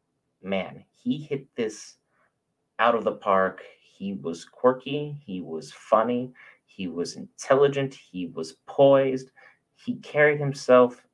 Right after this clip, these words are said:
the exact same way Hugo Weaving would have many, many years ago. And people like to be like, "Oh, Hugo Weaving, he's, he's more strict, he's more rigid in the way he presents himself."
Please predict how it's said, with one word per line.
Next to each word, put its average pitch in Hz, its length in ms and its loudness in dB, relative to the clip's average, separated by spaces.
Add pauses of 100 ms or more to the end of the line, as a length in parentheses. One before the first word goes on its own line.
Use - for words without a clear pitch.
(200)
the 98 140 -6
exact 101 500 0
same 107 300 -2
way 87 220 -2
Hugo 98 360 -2
Weaving 92 460 -6
would 87 160 -4
have 87 360 -2 (880)
many, 113 440 0
many 101 500 0
years 95 320 -6
ago. 90 220 2
And 87 100 -4
people - 320 -20
like 98 200 -2
to - 80 -18
be 90 60 -8
like, - 140 -10
"Oh, - 160 -20
Hugo 110 320 -4
Weaving, - 400 -16
he's, 98 300 -16 (360)
he's - 180 -20
more 117 720 6 (160)
strict, - 600 -12
he's 101 200 -18
more 110 180 -6
rigid 110 400 -8
in - 160 -12
the - 80 -6
way 90 180 -2
he - 180 -20
presents - 420 -12
himself." - 320 -12